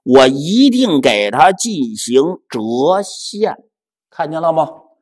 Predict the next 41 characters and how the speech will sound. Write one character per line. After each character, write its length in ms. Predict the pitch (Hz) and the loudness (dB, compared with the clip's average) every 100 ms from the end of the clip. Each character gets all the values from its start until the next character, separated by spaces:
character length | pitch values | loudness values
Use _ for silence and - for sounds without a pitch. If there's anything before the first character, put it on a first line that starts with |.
| _ _ - | _ _ 2
如 220 | 269 302 | 4 6
果 100 | 294 | 4
你 160 | 196 | 2
不 300 | 123 262 180 | -2 -2 -2
折 240 | 123 127 147 | -2 2 2
现， 220 | - 165 - - | 4 2 0 -8
那 100 | 139 | -4
是 160 | 135 139 | 0 -2
简 300 | 131 120 107 120 | -2 -2 -2 -2
易 180 | 180 190 | -4 -4
处 180 | - | -4
理 140 | 123 123 | -2 0
办 100 | 139 | 0
法， 100 | 107 110 120 | -2 -6 -10
是 300 | - 180 143 120 | -6 -2 -2 0
我 120 | 110 | -2
们 160 | 147 185 | -2 -4
短 240 | 139 - | -6 -6
期 160 | 113 202 | -4 -4
租 120 | 190 | -4
赁、 220 | 185 131 - | -8 -8 -12
低 200 | 220 220 | -12 -10
价 200 | 185 - | -8 -10
值 140 | 113 123 | -10 -14
资 140 | 139 | -14
产 100 | - - | -16 -18
租 140 | 104 | -14
赁， 140 | 117 - _ _ _ | -14 -16 _ _ _
剩 320 | - 277 214 | -4 -2 -2
下 140 | 156 120 | -4 -6
的 80 | 123 | -4
都 240 | 214 214 | -4 -4
要 160 | 147 110 | -4 -6
折 340 | 123 120 202 | -8 -4 -4
现 220 | 208 214 - _ _ - | -6 -14 -16 _ _ -14
进 320 | 185 139 113 | -8 -6 -6
行 300 | 127 131 147 | -6 -6 -8
初 240 | - 185 | -6 -6
始 160 | 175 208 | -6 -10
计 180 | 113 | -8
量。 140 | 202 | -10